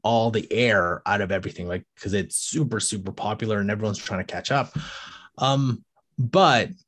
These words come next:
from a YouTube Shorts perspective, I have noticed some of my content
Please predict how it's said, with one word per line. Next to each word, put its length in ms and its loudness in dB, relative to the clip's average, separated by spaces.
from 260 6
a 20 12
YouTube 340 8
Shorts 220 6
perspective, 640 0
I 140 4
have 320 8
noticed 560 2
some 320 2
of 80 4
my 160 6
content 680 0